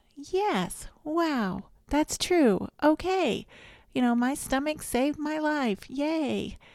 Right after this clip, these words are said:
And he just got up and got his desk back in order, and away we went. Perspective. That's what I learned that day.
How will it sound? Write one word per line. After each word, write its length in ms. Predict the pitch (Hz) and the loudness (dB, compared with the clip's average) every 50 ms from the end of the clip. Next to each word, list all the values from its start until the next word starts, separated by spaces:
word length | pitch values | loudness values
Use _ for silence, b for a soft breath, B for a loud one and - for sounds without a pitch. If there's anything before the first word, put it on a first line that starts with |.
| b b b b b _ _ _ _ _ - | b b b b b _ _ _ _ _ 0
And 180 | 233 214 196 | 0 2 2
he 200 | 196 196 190 185 | 2 2 0 -2
just 340 | 175 - 180 175 175 - - | 0 0 -2 -2 -2 -4 -6
got 200 | - 175 175 190 | -4 -4 -2 0
up 320 | 208 240 285 330 - _ - - | 2 2 2 0 -2 _ -10 -8
and 640 | 185 180 170 165 160 160 156 - - 156 - 175 | -6 -4 -4 -4 -4 -4 -6 -6 -8 -10 -12 -8
got 260 | - 180 160 160 151 - | -6 -4 -4 -4 -2 -2
his 240 | 190 175 180 - | -4 -4 -4 -4
desk 320 | - - 185 202 208 - - | -2 0 0 0 -2 -4 -4
back 280 | - 208 214 226 - | -4 -4 -4 -4 -2
in 120 | 220 214 214 | -2 -2 -2
order, 440 | 208 214 226 240 262 269 262 - - | 0 0 -2 -2 -2 -2 -4 -4 -4
and 180 | - 190 180 180 | -2 -2 -2 0
away 420 | 180 170 175 170 156 156 156 160 | -2 0 0 -2 -2 -2 -2 -2
we 200 | 160 160 160 156 | -2 -2 -2 -4
went. 600 | 160 165 170 185 180 - - - - - - - b b b b b b b b b b b b b b b b _ _ _ _ _ _ _ _ _ _ | -4 -2 -2 -2 -2 -4 -6 -10 -14 -18 -18 -18 b b b b b b b b b b b b b b b b _ _ _ _ _ _ _ _ _ _
Perspective. 880 | - 311 285 - - - 277 269 - _ - - - - - - - - _ _ _ _ _ _ _ _ _ _ _ _ - | 0 2 2 0 0 -2 -2 -2 -2 _ -6 -6 -6 -6 -8 -12 -20 -20 _ _ _ _ _ _ _ _ _ _ _ _ -12
That's 580 | 226 214 233 247 262 269 262 - - - - | -6 -4 -2 -2 -2 -2 -4 -6 -8 -10 -4
what 160 | - 233 220 208 | -2 0 0 2
I 80 | 202 | 0
learned 420 | 196 185 185 180 175 180 - - - | 0 0 0 0 0 -2 -4 -6 -8
that 320 | - 180 190 185 165 - - | -6 -4 -2 -2 -2 -4 -6
day. 340 | - - - 156 - 208 | -6 -6 -6 -6 -8 -10